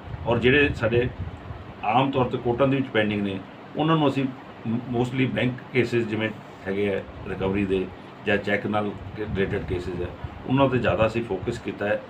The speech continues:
ਤਾਂ ਕਿ ਲੋਕਾਂ ਨੂੰ ਘਰ ਬੈਠੇ ਹੀ ਜਲਦੀ ਤੋਂ ਜਲਦੀ ਔਰ ਫ੍ਰੀ ਜਿਹੜਾ ਹੈ ਨਿਆਂ ਮਿਲ ਸਕੇ। ਔਰ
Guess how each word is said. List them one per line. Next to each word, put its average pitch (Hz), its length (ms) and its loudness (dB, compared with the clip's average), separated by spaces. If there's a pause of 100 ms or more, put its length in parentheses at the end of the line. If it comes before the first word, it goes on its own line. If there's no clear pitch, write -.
(200)
ਤਾਂ 110 140 4
ਕਿ 135 160 0
ਲੋਕਾਂ 123 340 6
ਨੂੰ 127 180 6
ਘਰ - 380 0
ਬੈਠੇ 120 340 6
ਹੀ 113 200 2 (440)
ਜਲਦੀ 120 240 6
ਤੋਂ 139 160 2
ਜਲਦੀ 110 400 2 (120)
ਔਰ 117 140 2
ਫ੍ਰੀ 131 320 2
ਜਿਹੜਾ 117 220 4
ਹੈ 104 160 2
ਨਿਆਂ 87 220 -2
ਮਿਲ 82 200 -8
ਸਕੇ। - 240 -14 (800)
ਔਰ 110 320 6